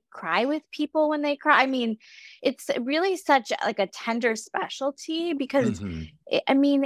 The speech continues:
Speaker 1: it's babies and it's people's lives. And it's, it's, like, what people imagine. And then it goes the complete opposite direction. It's
Speaker 2: Mm-hmm.
Speaker 1: relationship at every level. And it's like, they often talk through the therapist. And so it's saying, like,
Speaker 2: Yes.
Speaker 1: I, I pause people and say, "I'm gonna ask you to do something that's gonna feel uncomfortable.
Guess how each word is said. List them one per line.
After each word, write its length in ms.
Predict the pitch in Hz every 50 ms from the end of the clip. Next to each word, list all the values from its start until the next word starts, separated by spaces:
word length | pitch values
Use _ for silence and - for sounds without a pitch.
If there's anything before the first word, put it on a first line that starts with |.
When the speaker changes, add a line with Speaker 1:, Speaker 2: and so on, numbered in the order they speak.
| -
Speaker 1:
it's 180 | - 262 - -
babies 920 | - - 247 254 285 311 285 277 226 - - - - - - - 214 233 247
and 100 | 254 247
it's 160 | 240 220 _
people's 480 | - - 269 269 - 285 262 240 220 220
lives. 480 | 214 190 208 240 277 285 262 240 214 -
And 120 | 208 202 196
it's, 120 | 196 202 -
it's, 140 | 226 -
like, 180 | 269 262 - -
what 140 | 262 240 -
people 480 | - 277 269 - 277 262 240 185 - - _ - -
imagine. 760 | 226 220 208 208 208 233 269 294 240 240 214 196 175 170
And 140 | 170 - 202
then 80 | 208 214
it 80 | 208
goes 220 | 202 - 233 226 -
the 100 | - -
complete 380 | - 240 226 214 254 247 240 -
opposite 460 | - 190 202 202 - 214 - 208 -
direction. 560 | - - 170 180 190 202 - - - 202 185 180
It's 240 | 175 175 - -
Speaker 2:
Mm-hmm. 80 | 190 196
Speaker 1:
relationship 640 | 202 196 196 220 233 233 - - 220 - 220 214 -
at 120 | 220 -
every 260 | - 190 175 - -
level. 500 | - - 180 190 185 - - - 156 190 - - - - - - - -
And 120 | - 254 254
it's 240 | 247 240 214 - -
like, 260 | 254 240 - - - _
they 280 | - 214 269 254 247 226
often 340 | - 226 226 214 - 240
talk 300 | 220 - - 214 226 _
through 100 | - 220 196
the 120 | 196 185 _ -
therapist. 520 | 165 - 185 196 196 - 370 427 466 -
And 120 | 285 277 226
so 80 | 247
it's 160 | 208 202 -
saying, 220 | - 233 208 202 202
like, 160 | 190 185 -
Speaker 2:
Yes. 180 | - - - -
Speaker 1:
I, 260 | - 208 196 190 180 - -
I 120 | 202 202
pause 260 | 202 - - 196 196
people 220 | - 214 208 214 208
and 100 | 202 -
say, 180 | 202 190 185 - -
"I'm 60 | 202
gonna 140 | 214 220 -
ask 180 | 208 196 - -
you 60 | 233
to 40 | 208
do 60 | 214
something 240 | 208 - 208 208 196
that's 80 | 185
gonna 140 | - 202 196
feel 140 | - 180 180
uncomfortable. 800 | 185 - - 311 370 - - - 247 - 185 90 92 - -